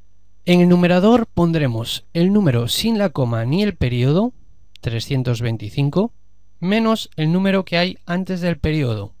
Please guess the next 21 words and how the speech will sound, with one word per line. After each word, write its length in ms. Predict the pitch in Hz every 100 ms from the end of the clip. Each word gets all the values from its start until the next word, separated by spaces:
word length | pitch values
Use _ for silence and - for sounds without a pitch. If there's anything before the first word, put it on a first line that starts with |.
| - - - - -
tres. 420 | - 139 - - - - - - - - - - - - - - - - - - - - - - - - - - - - - -
Y 140 | 185
en 100 | 196
el 80 | 180
denominador 720 | 147 139 139 160 185 196 180 -
pondremos 760 | - 131 131 135 110 - - - - - - -
nueves, 720 | 135 175 147 107 - - - - - - - - - - -
tantos 640 | - 180 208 247 254 - - -
como 280 | 135 127
cifras 420 | - 190 170 165 143
decimales 580 | 135 135 175 202 190
hay 160 | 147 160
debajo 400 | 147 139 143 143
del 160 | 131 127
arco, 300 | 110 - 110
debajo 360 | 113 135 -
del 160 | 131 123
periodo. 540 | 120 127 117 107 113 - - - - -
Aquí 240 | 110 -
hay 100 | 107
dos, 460 | 110 185 226 -